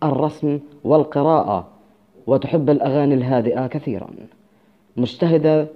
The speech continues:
وذكية، ولديها طموح قوي وحنونة. تحب الأطفال وتحترم الكبار.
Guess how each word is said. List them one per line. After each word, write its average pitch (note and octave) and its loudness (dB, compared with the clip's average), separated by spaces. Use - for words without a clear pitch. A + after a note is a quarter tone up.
وذكية، B2+ 0
ولديها C#3 2
طموح C#3+ -2
قوي D#3+ 0
وحنونة. D3 -2
تحب D3+ 0
الأطفال D3 0
وتحترم B2 -2
الكبار. G#2+ -2